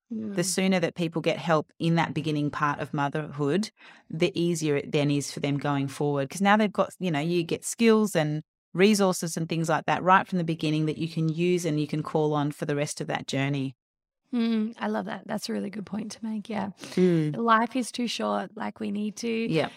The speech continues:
Speaker 2: get back on the right path for sure.
Speaker 1: Mm-hmm.
Speaker 2: And it's not something that you have to deal with. It's not necessarily, like, a given part of motherhood. Um, so
Speaker 1: Mm.
Speaker 2: many things that you can do to help. I wanna
Speaker 1: Yeah.
Speaker 2: talk about anger and rage. And I feel
Speaker 1: Mm.
Speaker 2: like,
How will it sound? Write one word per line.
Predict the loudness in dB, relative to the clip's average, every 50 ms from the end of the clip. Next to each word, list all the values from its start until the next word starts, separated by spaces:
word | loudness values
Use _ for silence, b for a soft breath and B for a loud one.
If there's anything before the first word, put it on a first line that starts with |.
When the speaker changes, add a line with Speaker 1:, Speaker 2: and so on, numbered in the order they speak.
| -16 _ -8
Speaker 2:
get | -6 -6 -2 2
back | 2 2 4 2
on | 0 0 0
the | 2
right | 2 2 2 2 -2
path | -4 -6 -4 -2 -2 -4 -4 -8 -10 -18 -20 _
for | _ -12 -10
sure. | -10 -8 -8 -8 -6 -4 -2
Speaker 1:
Mm-hmm. | -2 2 4
Speaker 2:
And | 4 4 4
it's | 2 0 -2
not | -6 -8 -8 -8
something | -8 -6 -4 -4 -4
that | -4 -4 -4
you | -4 -4
have | -2 -2 -2 -4 -4
to | -8 -10
deal | -6 -4 -4 -4 -2
with. | -2 -4 -6 -6 -6
It's | -8 -10 -10 -6 -4
not | -4 -4 -2
necessarily, | -4 -4 -6 -6 -8 -10 -8 -6 -4 -4 -2 -2 -2
like, | -2 -4 -4 -6 -6 -6
a | -4 -4 -2 0
given | 0 2 4 4 4 4 2
part | 2 0 0 0 0
of | 0 -2 -2
motherhood. | -2 -2 -2 -2 -4 -6 -6 -6 -6 -6 -8 -10 -14 -16 -10
Um, | -8 -6 -6 -4
so | -4 -4
Speaker 1:
Mm. | -6 -6
Speaker 2:
many | -6 -10 -10
things | -6 -6 -4 -4 -4 -6 -10 -18 _ _
that | -10 -10 -8
you | -10 -8
can | -6 -6
do | -6 -6 -6
to | -8
help. | -8 -8 -8 -10 -10 -12 -16 -20 B B B B B B
I | 0 0
wanna | 0 2 4
Speaker 1:
Yeah. | 4 4 4
Speaker 2:
talk | 2 0
about | 0 2 2 2 0 -4 _ _ _ _ -4
anger | -2 0 0 0 -2 -4 -4 -6 -8 -10 -8
and | -8 -8 -6 -4
rage. | -6 -6 -6 -6 -6 -6
And | -2 0
I | 2
feel | 4 6 6 6 6 6
Speaker 1:
Mm. | 4
Speaker 2:
like, | 2 0 -2 -4 -6 -8